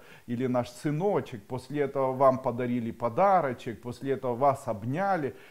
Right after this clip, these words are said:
И говорите: «С этого момента моё воспоминание будет таким. Да будет так. Ангелы мне помогут», это уже придумывая. Ну или там: «Пусть будет так, я видоизменяю данную картинку». Таким образом, вы фактически одновременно убиваете двух зайцев.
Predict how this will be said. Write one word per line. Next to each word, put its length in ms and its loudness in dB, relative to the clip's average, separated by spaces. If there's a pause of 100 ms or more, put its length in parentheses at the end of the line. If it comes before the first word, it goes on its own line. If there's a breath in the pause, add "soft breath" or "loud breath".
(100)
И 60 -10
говорите: 540 -2
«С 100 -6
этого 300 2
момента 720 0
моё 280 0
воспоминание 760 -2
будет 420 -4
таким. 480 -8
Да 160 -4
будет 400 -4
так. 300 -2 (160)
Ангелы 480 -2
мне 220 -2
помогут», 500 -4
это 200 -6
уже 160 -10
придумывая. 680 -10 (360 loud breath)
Ну 220 0
или 160 -2
там: 360 -2
«Пусть 240 -6
будет 340 -4
так, 260 -2
я 100 0
видоизменяю 800 -4
данную 340 -4
картинку». 680 -14
Таким 360 -6
образом, 520 -2
вы 140 -4
фактически 720 -8
одновременно 680 -4
убиваете 580 -2
двух 260 -6
зайцев. 440 -4